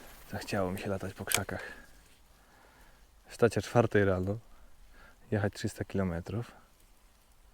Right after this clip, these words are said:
cały dzień łowić. Ale nie ma co się mazać, nie ma co narzekać, moi drodzy. Ogólnie jest bardzo fajny dzień nad wodą. Każdy dzień nad wodą jest fajny, nawet jak nie bierze.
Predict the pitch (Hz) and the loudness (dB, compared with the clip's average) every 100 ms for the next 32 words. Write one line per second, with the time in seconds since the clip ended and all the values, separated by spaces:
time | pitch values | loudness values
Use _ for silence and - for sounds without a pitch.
0 | - - - - - 107 104 98 95 82 | -20 -20 -20 -20 0 2 2 2 2 2
1 | 85 107 - - - - - - - - | 0 -4 -8 -18 -20 -20 -20 -20 -20 -20
2 | - - - - - - - - - - | -20 -20 -20 -20 -20 -20 -20 -20 -20 -20
3 | - - - - - 120 127 135 95 95 | -20 -20 -20 -8 2 6 6 6 4 2
4 | 135 156 - 123 123 120 - - 110 101 | 4 4 2 2 4 2 -2 2 4 6
5 | 95 104 - 117 131 139 135 120 117 87 | 6 2 4 4 4 4 2 6 6 6
6 | - - - - - 87 85 80 60 - | 2 -8 -16 -16 -8 -4 -2 -2 -4 -6
7 | - - 95 101 120 127 98 95 - - | -12 -8 -4 0 0 2 2 0 -2 -10
8 | - - - - - 247 262 262 - 208 | -20 -20 -20 -20 -4 2 4 6 6 4
9 | 104 113 - 107 120 180 185 95 - - | 4 0 -2 0 4 8 8 8 -2 -14
10 | - - - - - - - - 185 92 | -18 -20 -20 -20 -20 -20 -12 0 6 6
11 | 87 87 82 82 73 76 - 73 65 87 | 6 0 0 -2 -4 -6 -4 -4 0 4
12 | 117 120 113 104 82 60 | 6 6 6 4 2 -2